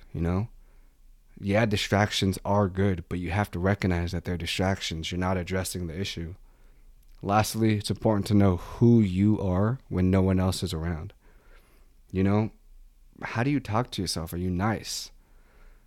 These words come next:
Are you mean? How do you feel emotionally, physically when you're by yourself? And you need to know that because at the end of the day,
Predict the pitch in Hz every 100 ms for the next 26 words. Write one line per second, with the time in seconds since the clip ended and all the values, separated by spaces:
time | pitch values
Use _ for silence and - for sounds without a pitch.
0 | - - - 101 98 95 95 117 110 90
1 | 82 104 _ - - - _ - 101 110
2 | 104 - 113 107 101 95 101 107 - 95
3 | 87 87 - 107 101 92 85 90 90 87
4 | 80 95 98 90 - 98 87 - - -
5 | - - _ _ _ - _ _ _ _
6 | - 101 101 104 113 92 92 123 101 87
7 | 87 90 85 95 98 92 90 95 123